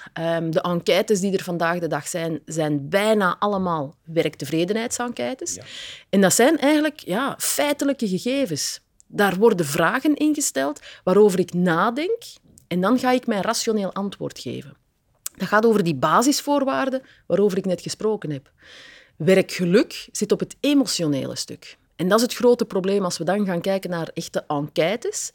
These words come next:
Speaker 1: Als ik een vraag krijg en ik ga terugdenken, ja, voilà, ik geef mijn antwoord. Zit ik dan nog bij die ervaring of zit ik bij het rationele deel waarover ik even nadenk,
Speaker 2: Mhm.
Speaker 1: waardoor dat we heel moeilijk tot de echte,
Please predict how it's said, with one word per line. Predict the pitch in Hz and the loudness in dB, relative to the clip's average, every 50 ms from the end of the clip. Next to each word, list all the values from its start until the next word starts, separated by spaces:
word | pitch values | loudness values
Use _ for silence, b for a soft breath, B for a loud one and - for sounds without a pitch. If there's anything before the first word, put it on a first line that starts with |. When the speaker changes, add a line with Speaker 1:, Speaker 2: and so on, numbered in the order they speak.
| B B B B B B B | B B B B B B B
Speaker 1:
Als | B - 180 190 | B 2 2 2
ik | - - | 2 0
een | 165 147 | 0 0
vraag | 135 160 175 226 285 262 - | 2 2 4 2 2 0 -2
krijg | - - 220 233 285 392 415 - - | -4 -2 -2 0 -2 -2 -4 -4 -4
en | 185 | -4
ik | 185 - - | -4 -4 -2
ga | 208 220 | -2 -2
terugdenken, | - - 240 277 277 233 262 262 262 247 247 240 240 - | -2 -2 -2 0 0 0 0 0 -2 -2 -2 -2 -4 -4
ja, | - 202 196 214 233 269 269 - - | -4 -6 -4 -2 0 -2 -2 -4 -6
voilà, | - 208 202 220 240 254 | -6 -4 -2 -2 -2 -2
ik | 226 - - | -4 -4 -2
geef | 233 220 - | -2 -2 -2
mijn | 202 185 190 | -2 -4 -2
antwoord. | 220 294 311 - - 349 415 415 - _ b b b b b b b b b b | -2 -4 -4 -6 -6 -8 -8 -8 -10 _ b b b b b b b b b b
Zit | - - 269 - | -2 -2 0 0
ik | 302 240 | 0 2
dan | 247 269 269 | 2 2 4
nog | 285 285 247 | 4 2 4
bij | 226 226 | 2 2
die | 202 214 220 214 - - _ _ _ _ _ | 2 2 0 -2 -2 -6 _ _ _ _ _
ervaring | - 190 185 175 175 156 135 139 185 180 214 254 277 285 262 226 196 175 160 143 135 123 _ _ _ _ - | 0 0 0 0 -4 -6 -4 -2 -2 0 0 2 2 2 4 4 2 2 0 -2 -4 -6 _ _ _ _ -4
of | 175 175 | -2 -2
zit | - - 208 - | -2 -4 -4 -4
ik | 196 156 | -6 -4
bij | 156 180 175 170 - - | -2 0 0 0 -2 -4
het | 160 - | -8 -12
rationele | 170 147 160 196 214 208 - - 208 190 196 196 220 247 254 247 | -10 -6 -4 -4 -2 -2 -2 0 0 0 0 2 2 2 0 0
deel | 202 233 240 233 | 0 0 -2 -2
waarover | 214 214 190 208 208 190 | -2 -4 -4 -4 -4 -4
ik | 196 - - | -6 -6 -6
even | 175 - 160 | -6 -4 -4
nadenk, | 151 151 160 190 226 233 262 262 277 - 90 | -4 -2 -2 -4 -4 -4 -4 -4 -4 -6 -8
Speaker 2:
Mhm. | 85 107 110 B B B B B | -12 -16 -18 B B B B B
Speaker 1:
waardoor | - 151 185 180 165 190 196 196 | -2 -2 0 0 2 2 2 2
dat | 185 190 180 | 2 2 2
we | 175 175 | 2 2
heel | 147 180 208 226 220 202 | 2 4 4 4 4 4
moeilijk | 196 208 226 254 269 254 240 - | 2 2 2 2 2 0 -4 -6
tot | - 190 - | -8 -8 -8
de | 180 - | -8 -6
echte, | - 208 220 220 - 226 214 220 | -4 -4 -4 -4 -2 -4 -4 -4